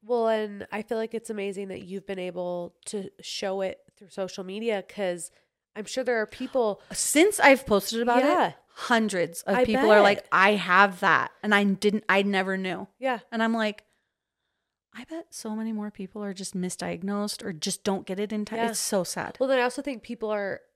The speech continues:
Speaker 1: somewhat embarrassed that they have a hearing aid and they're younger.
Speaker 2: Oh, it's
Speaker 1: And
Speaker 2: so
Speaker 1: so
Speaker 2: weird.
Speaker 1: and so for you to
Speaker 2: Old
Speaker 1: show
Speaker 2: people are
Speaker 1: up
Speaker 2: so weird about it. I'm like,
Speaker 1: Yeah.
Speaker 2: "Just go get a hearing aid. Don't you
Speaker 1: Yeah.
Speaker 2: wanna see,
Speaker 1: Don't you
Speaker 2: if
Speaker 1: wanna
Speaker 2: you
Speaker 1: hear?
Speaker 2: couldn't see, would you not go get glasses? Like,
Speaker 1: Yeah.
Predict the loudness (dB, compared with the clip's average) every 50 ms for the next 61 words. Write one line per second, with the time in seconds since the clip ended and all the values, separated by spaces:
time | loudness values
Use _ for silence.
0 | _ _ _ _ _ _ _ _ _ _ -16 -12 -10 -6 -4 -4 -4 -4 -6 -8
1 | -12 -8 -6 -4 -2 -2 -2 -4 -4 -6 -10 -12 -12 -12 -10 -8 -8 -6 -6 -6
2 | -8 -8 -10 -10 -8 -8 -8 -8 -8 -8 -8 -8 -8 -8 -10 -10 -8 -8 -8 -8
3 | -8 -10 -12 -14 -14 -16 _ _ _ 10 12 12 12 12 12 10 8 4 -2 -10
4 | _ _ 0 2 4 4 4 8 10 12 12 12 12 12 10 10 8 8 8 8
5 | 6 4 2 2 0 -2 -2 -2 -2 -4 -4 -4 -4 -4 -6 -2 2 8 12 12
6 | 12 12 10 8 8 8 8 8 8 8 8 6 6 2 0 2 4 6 6 6
7 | 4 2 2 2 2 0 0 0 -2 -2 -2 -4 -6 -6 -6 -6 -4 -4 -2 -4
8 | -2 0 0 2 2 2 0 0 0 0 0 -2 -2 -2 -2 0 0 -2 -2 0
9 | -2 0 2 4 4 4 2 0 0 -2 -4 -6 -8 -10 -14 -18 -20 -20 -18 _
10 | -2 2 4 6 8 10 12 12 12 12 12 12 12 12 12 10 8 4 0 -2
11 | 0 4 6 6 8 8 6 6 4 0 _ _ -6 0 0 0 2 4 4 4
12 | 6 8 8 8 8 6 4 2 2 2 0 2 2 4 4 4 2 0 -2 -2
13 | 0 -2 -2 -2 0 0 2 4 4 2 2